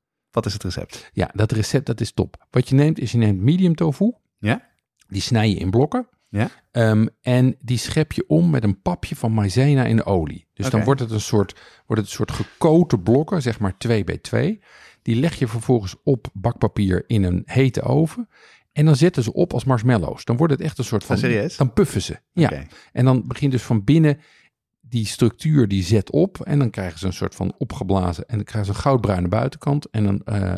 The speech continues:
Speaker 2: een, een, een, een zachte structuur van binnen. Ehm, en als je daar dan een, eh, saus bij maakt met, eh, gojaru, dat is Koreaans chilipeper, dat schep je om. Toprecept.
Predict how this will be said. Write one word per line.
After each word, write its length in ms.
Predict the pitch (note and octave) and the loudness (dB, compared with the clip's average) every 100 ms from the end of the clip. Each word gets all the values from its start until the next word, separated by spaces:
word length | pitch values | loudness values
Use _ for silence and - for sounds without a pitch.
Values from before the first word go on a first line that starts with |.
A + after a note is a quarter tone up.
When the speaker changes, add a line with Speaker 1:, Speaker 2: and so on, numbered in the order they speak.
| - | -8
Speaker 2:
een, 560 | F2+ G2 - A2 E2+ - | -10 -10 -12 -16 -18 -12
een, 180 | F#2+ F#2+ - - | -10 -10 -16 -10
een, 220 | G2 F#2 | -6 -6
een 140 | - F2+ | -6 -4
zachte 320 | B2 - - | -4 -4 -10
structuur 420 | - G#2 G2+ F#2 | -8 -6 -2 -4
van 160 | E2+ E2+ | -2 -4
binnen. 300 | E2+ D2+ - _ - - - - _ | -4 -6 -12 _ -20 -20 -20 -20 _
Ehm, 320 | G#2 G2+ G2+ - _ _ | 0 2 2 -2 _ _
en 280 | B2 A2+ - | 0 0 0
als 180 | B2 - | -2 -2
je 60 | |
daar 200 | A2+ A2 G2+ | 0 0 2
dan 240 | G2 F#2+ | 0 0
een, 320 | - F#2+ F2 - | -2 -2 -2 -4
eh, 100 | F2+ | -8
saus 340 | - G#2+ D#3 | -2 2 2
bij 140 | G#2 F#2 | 2 0
maakt 380 | F2 E2+ E2 | 0 -2 -6
met, 360 | - F#2+ F2+ - | -6 -4 -4 -8
eh, 140 | - F#2 F#2 | -6 -6 -2
gojaru, 580 | G#2+ G2 G2+ A2 G#3 G3 | 0 2 2 2 2 0
dat 220 | A2 - | -4 -4
is 120 | G2 | -6
Koreaans 500 | - G2+ G#2 F#2 F2 | -4 -2 0 0 -2
chilipeper, 600 | - C3+ D#3 D3+ C#3+ - E3 | -2 -2 -2 -2 -4 -4 -6
dat 160 | A2 | -6
schep 240 | - A2 - | -4 -6 -4
je 100 | - | -2
om. 240 | B2+ D#3 _ _ _ _ _ _ | -2 -2 _ _ _ _ _ _
Toprecept. 840 | D#3 - - - E2+ - E2 - | 0 0 -4 -10 -10 -8 -10 -10